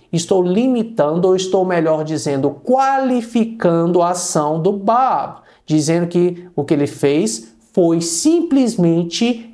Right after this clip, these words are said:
emprestar o guarda-chuva. Então, nesse caso, como eu qualifiquei a ação dele no sentido de restringir e falar, "Olha,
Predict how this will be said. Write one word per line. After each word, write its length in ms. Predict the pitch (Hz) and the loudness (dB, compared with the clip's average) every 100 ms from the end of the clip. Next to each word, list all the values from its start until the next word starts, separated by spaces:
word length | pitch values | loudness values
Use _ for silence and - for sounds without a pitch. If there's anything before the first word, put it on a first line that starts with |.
| _ | _
emprestar 800 | 220 247 - 247 233 - 202 202 | -2 0 0 -2 -2 0 0 0
o 40 | |
guarda-chuva. 960 | 196 196 214 226 226 208 196 165 135 - - | 0 0 0 -2 -2 0 2 2 -2 -4 -8
Então, 200 | - 165 | -2 0
nesse 380 | 151 202 269 262 | 2 2 0 -4
caso, 380 | - 151 139 139 | -2 0 0 -2
como 240 | - 156 | -2 0
eu 80 | 143 | 0
qualifiquei 840 | 135 - 208 269 285 226 214 - 170 | 0 0 2 2 -2 -2 -4 0 0
a 100 | 143 | 0
ação 260 | - 135 | -2 -4
dele 180 | 135 160 | 0 0
no 140 | 156 | 0
sentido 340 | 147 151 139 143 | -2 -4 0 0
de 100 | 139 | 0
restringir 500 | 139 170 160 139 156 | 0 0 0 0 0
e 20 | |
falar, 320 | 156 147 139 | 2 0 0
"Olha, 360 | 160 160 135 131 | 0 0 0 -4